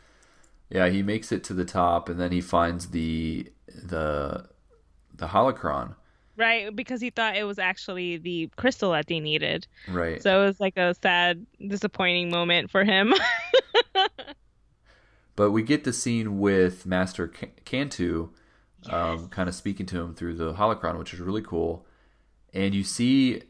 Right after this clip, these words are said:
Speaker 1: like, above him, through the kinda opening in the top, you see the, the moon that had been destroyed, kinda still, like,
Speaker 2: Right.
Speaker 1: all falling apart, which at the time I thought it was part of the hologram.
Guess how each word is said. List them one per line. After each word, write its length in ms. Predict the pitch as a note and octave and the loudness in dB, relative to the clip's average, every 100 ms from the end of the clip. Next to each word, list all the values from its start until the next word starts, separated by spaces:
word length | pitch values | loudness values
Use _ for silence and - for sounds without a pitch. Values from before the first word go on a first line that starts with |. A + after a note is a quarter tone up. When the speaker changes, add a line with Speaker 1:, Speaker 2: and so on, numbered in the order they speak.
| _ | _
Speaker 1:
like, 400 | G#2+ G2 F#2 - G2 | -4 -4 -4 -10 -8
above 520 | F#2 - G2 B2 A#2 | -4 0 2 2 0
him, 580 | G2 E2+ E2 E2 E2 - | -4 -2 -4 -8 -12 -18
through 360 | - G2+ G#2+ G2 | -12 -6 -4 0
the 340 | F2+ E2+ - - | 0 0 -2 -4
kinda 200 | F2+ C#2+ | -6 -4
opening 400 | F#2 F#2+ G2 F#2 | -6 -6 -6 -6
in 80 | |
the 80 | F2+ | -6
top, 460 | - F2+ F#2+ - - _ _ - | -4 -2 -2 -4 -18 _ _ -6
you 140 | F#2 | -4
see 420 | - G#2 G2+ G2 | -2 0 0 -2
the, 440 | F#2 F2+ E2+ - - _ | 0 2 2 -2 -10 _
the 100 | - | -6
moon 400 | F2+ F#2+ A2+ F#2+ | -2 0 0 0
that 100 | F2 | -2
had 200 | E2+ E2 | -4 -4
been 280 | E2 E2 E2+ | -4 -6 -8
destroyed, 680 | E2 - - E2+ F2+ A2 B2 _ _ _ _ _ _ | -8 -10 -2 2 4 2 -2 _ _ _ _ _ _
kinda 220 | - F2 - | -6 -4 0
still, 300 | A#3 F2+ E2+ | 2 2 2
like, 180 | E2+ | 0
Speaker 2:
Right. 20 | E2+ | 0
Speaker 1:
all 140 | F2 | -2
falling 300 | - F2+ F2 | -2 -2 -2
apart, 400 | E2+ F#2 A2 - - - | 0 4 4 2 -8 -4
which 180 | A2 G#2+ | 2 4
at 80 | C3+ | 4
the 60 | B2+ | 2
time 280 | C#3+ F3 D3+ | 2 4 4
I 80 | |
thought 180 | B2+ B2+ | 6 4
it 40 | A2+ | 4
was 120 | G#2 | 2
part 220 | A#2 G#2+ | 4 4
of 40 | F2+ | 4
the 60 | |
hologram. 720 | F#2+ A#2 C3 F2+ E2+ E2 F2 | 2 0 0 -2 -4 -4 -6